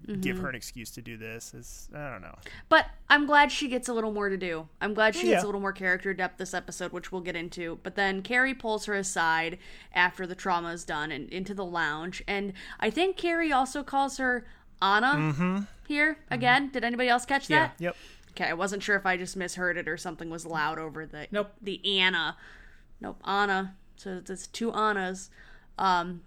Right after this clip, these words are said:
Speaker 2: but Anna wasn't comfortable to complete the abortion for the eighteen-week-old fetus. And Carrie says, "We can't allow our feelings to dictate the standard of care we give people."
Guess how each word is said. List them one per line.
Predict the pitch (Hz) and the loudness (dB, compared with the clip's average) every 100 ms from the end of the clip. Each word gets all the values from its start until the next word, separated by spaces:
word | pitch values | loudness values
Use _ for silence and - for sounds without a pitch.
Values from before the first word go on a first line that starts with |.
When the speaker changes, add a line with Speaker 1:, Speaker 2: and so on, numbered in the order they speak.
| - | -10
Speaker 2:
but | 196 - | -6 0
Anna | 220 226 | 4 4
wasn't | 220 208 196 | 2 0 -4
comfortable | 208 196 196 190 190 185 | -4 -4 -4 -2 -2 -2
to | 185 196 | -6 -10
complete | 180 170 196 180 | -10 -6 -6 -4
the | 180 | -6
abortion | 175 175 170 180 | -4 -6 -6 -8
for | 165 | -10
the | 170 - | -10 -6
eighteen-week-old | 180 180 185 170 165 156 | -6 -6 -12 -12 -12 -12
fetus. | - - 226 214 208 - - - - - - - - | -12 -6 -2 0 -2 -4 -10 -14 -20 -20 -20 -14 -6
And | 190 185 180 185 | -4 -2 -4 -4
Carrie | 254 302 | -2 0
says, | 277 247 | -2 -6
"We | 220 | -6
can't | 220 226 226 | -4 2 2
allow | 247 254 | 4 4
our | 247 240 | 4 2
feelings | - 262 269 233 - | 0 -2 0 -2 -6
to | 196 | -2
dictate | 208 202 214 - | -2 -2 -2 -4
the | 196 | -6
standard | - 185 190 196 | -4 -4 -2 -4
of | 202 | -4
care | 185 175 | -4 -2
we | 196 | -2
give | 202 285 - | -2 -4 -4
people." | 214 185 151 - | -4 -4 -8 -10